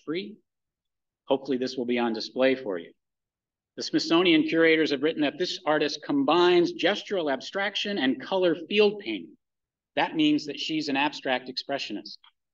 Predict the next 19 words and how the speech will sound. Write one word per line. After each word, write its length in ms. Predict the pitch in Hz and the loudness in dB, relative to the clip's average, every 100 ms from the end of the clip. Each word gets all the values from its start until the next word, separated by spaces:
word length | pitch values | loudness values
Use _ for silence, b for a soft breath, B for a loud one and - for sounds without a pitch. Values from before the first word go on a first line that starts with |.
| _ | _
So 120 | 135 | -2
we've 160 | 131 127 | 0 2
looked 280 | 151 151 | 0 0
at 100 | 135 | -6
surrealism, 800 | - 127 123 202 214 202 190 202 | -6 -6 -2 0 2 0 -2 -6
we've 200 | 170 127 | -4 -2
looked 200 | 131 135 | -2 -2
at 100 | 131 | -4
magical 500 | 123 131 160 165 160 | 0 0 0 -4 -4
realism, 520 | 151 160 156 151 156 147 | 0 2 2 0 -2 -2
we've 160 | 120 | -2
looked 220 | 131 127 | -2 -6
at 80 | 135 131 | -10 -10
constructivism, 840 | 120 - 202 - 175 165 165 156 - _ _ | -10 -6 -8 -6 -4 -4 -4 -6 -8 _ _
and 100 | 113 | -8
now 200 | 120 151 | -4 -2
we're 100 | 165 | -2
looking 360 | 123 127 127 | -2 -4 -4
at 100 | 120 | -6